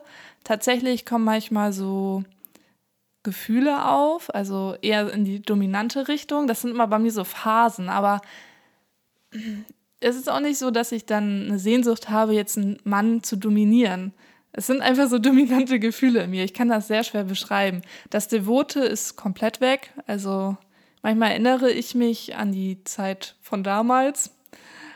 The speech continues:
aber die Emotionen dazu sind halt nicht mehr da. Also ich kann das auch nicht wieder hochholen oder so. Ist halt irgendwie wie <laughs> ausgelöscht. Aber ja,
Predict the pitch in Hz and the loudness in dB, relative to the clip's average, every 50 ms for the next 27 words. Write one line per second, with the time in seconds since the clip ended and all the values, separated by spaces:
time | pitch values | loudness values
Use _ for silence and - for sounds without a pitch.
0 | - _ _ - - - - 196 208 202 202 202 202 202 202 202 196 202 - 202 | -20 _ _ -12 -4 0 0 2 2 2 2 2 2 2 2 0 -2 -4 -6 -4
1 | 196 208 214 202 202 - - 214 233 247 220 196 190 - - 208 190 175 185 180 | -2 -2 -2 -2 -2 -2 -2 0 0 0 0 -2 -4 -6 -6 -6 -6 -6 -6 -8
2 | 170 185 196 180 170 - _ - - _ - 190 185 185 - - 196 185 180 180 | -6 -6 -6 -6 -6 -8 _ -20 -18 _ -8 -8 -8 -8 -8 -6 -6 -6 -6 -4
3 | 185 180 180 180 180 190 185 196 196 - - 233 220 220 208 202 196 208 202 208 | -4 -2 -2 0 -2 -2 -4 -6 -8 -6 -4 -2 -2 -2 -2 -2 -2 0 0 -2
4 | 190 - 214 202 208 202 196 196 190 180 - 240 247 247 240 - - 220 202 190 | -2 -4 -4 -4 -2 0 0 0 -2 -2 0 0 0 0 -2 -4 -4 -2 0 0
5 | 185 180 180 175 185 180 185 180 180 180 185 185 196 220 233 - _ - - _ | 0 -2 -4 -6 -6 -4 -4 -4 -4 -4 -4 -2 -2 -2 -4 -6 _ -20 -20 _
6 | _ - - - - - 220 214 220 - 247 269 240 220 220 233 233 - - - | _ -14 -14 -10 -4 -4 -4 -2 0 2 4 4 4 4 4 4 2 2 2 2
7 | 277 277 - - - - - - 226 226 214 - 240 226 208 196 262 294 - - | 2 2 0 -2 -8 -14 -2 2 2 2 2 2 0 2 2 2 0 -4 -8 -14
8 | _ - - - - - - - - - _ - 208 202 202 196 196 196 196 196 | _ -20 -20 -20 -20 -20 -20 -20 -20 -20 _ -2 -2 0 0 0 0 0 0 -2
9 | 196 214 226 240 277 - 185 185 175 - - - | -2 -4 -8 -14 -10 -4 -2 -2 -2 -2 -4 -6